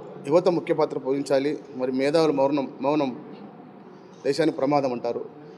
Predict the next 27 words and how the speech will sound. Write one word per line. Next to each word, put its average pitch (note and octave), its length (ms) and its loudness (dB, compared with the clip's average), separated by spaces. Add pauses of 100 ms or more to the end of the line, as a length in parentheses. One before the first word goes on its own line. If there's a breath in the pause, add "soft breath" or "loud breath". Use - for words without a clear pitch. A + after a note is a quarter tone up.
మరి B2 100 -4
మేధావర్గం C#3 640 4
కూడా C3 280 2 (500)
తన B2+ 100 -2
వంతుగా D3 560 0 (360)
గలం C#3+ 180 0
ఇప్పాలి. C#3 440 2 (680)
మహిళలందరూ D3+ 460 2
కూడా D3 160 4
ముందుకు B2+ 300 0
రావాలి, C3+ 420 4 (480)
ప్రజాస్వామ్యులందరూ D3 680 2
ముందుకు B2+ 240 -2
రావాలని B2+ 280 2
చెప్పేసి B2+ 420 -4 (300)
ఈ - 20 -12
సందర్భంగా C3+ 440 -2
కోరుకుంటూ, B2+ 520 -2 (920)
మరి C#3 340 2 (220)
ఈ C#3 40 -4
కార్యక్రమం D#3+ 540 8
ఎవరు C#3+ 200 6
చేపట్టినా D3 420 2
కూడా C3 320 2 (300)
నా A#2+ 120 0
వంతుగా E3 280 4
నేను C#3+ 280 2